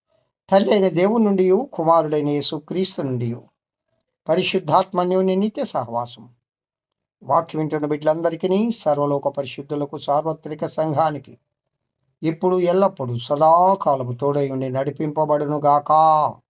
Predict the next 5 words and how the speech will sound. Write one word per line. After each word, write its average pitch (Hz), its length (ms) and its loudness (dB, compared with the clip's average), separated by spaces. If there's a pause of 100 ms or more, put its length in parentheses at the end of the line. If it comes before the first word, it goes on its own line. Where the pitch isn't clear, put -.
(140)
ఆమేన్, 180 560 2 (300)
ఆమేన్. 120 380 -4 (680)
Praise 170 220 2
the 185 100 4
Lord. 190 240 4